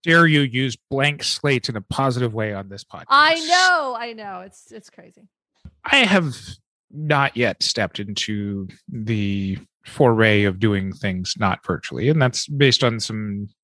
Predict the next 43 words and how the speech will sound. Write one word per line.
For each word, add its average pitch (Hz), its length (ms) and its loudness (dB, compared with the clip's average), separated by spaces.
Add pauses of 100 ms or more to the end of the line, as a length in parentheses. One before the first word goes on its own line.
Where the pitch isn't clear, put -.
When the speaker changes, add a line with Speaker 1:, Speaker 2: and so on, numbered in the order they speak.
(120)
Speaker 1:
individual 104 640 2
and 92 260 -2
personal 123 360 0
decisions 92 720 -4
that 92 600 -2
are 101 420 0
affecting 110 420 -2
me 104 120 0
in 98 80 0
my 101 140 2
life 95 240 0
at - 100 -14
the - 60 -20
time 95 200 -2
of 95 120 -6
this 95 160 -2
recording, 92 440 -4
but 143 140 2
it 147 100 4
is 165 160 4
on 147 120 6
the 147 80 0
horizon. 139 520 -2 (880)
And 135 540 0 (640)
I 143 160 2
am 151 240 2
kind 127 280 0
of 113 200 -2
dreading 107 520 0
some 107 220 -6
of 104 140 -4
the 107 200 0
logistical 113 720 -2
challenges 95 760 -6
<laughs> - 40 -16
that - 260 -4
I'm 156 220 4
going 120 380 2 (100)
to 117 200 0 (220)
Speaker 2:
<laughs> - 240 -8
Speaker 1:
have 156 220 2
to 127 100 -2
face. 87 340 -8